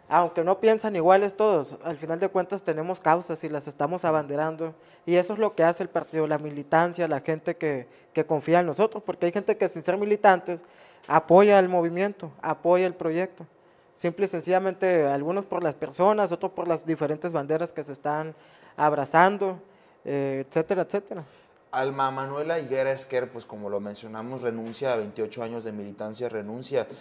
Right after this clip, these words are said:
Speaker 2: a su diputación, eh, por parte del P R D, que pues la gana,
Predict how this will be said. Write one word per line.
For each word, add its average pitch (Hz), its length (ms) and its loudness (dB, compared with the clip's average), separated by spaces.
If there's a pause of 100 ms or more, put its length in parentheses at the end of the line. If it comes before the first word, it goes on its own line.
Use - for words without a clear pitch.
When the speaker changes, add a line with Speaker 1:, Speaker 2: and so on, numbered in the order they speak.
(140)
Speaker 2:
a 104 120 -6
su 110 140 -10
diputación, 110 800 -6
eh, 117 260 2
por 107 140 -8
parte 107 320 -6
del 113 160 -6
P 110 140 -6
R 120 160 -2
D, 120 160 -4
que 123 160 -2
pues 101 180 -10
la 101 100 -2
gana, 120 460 -2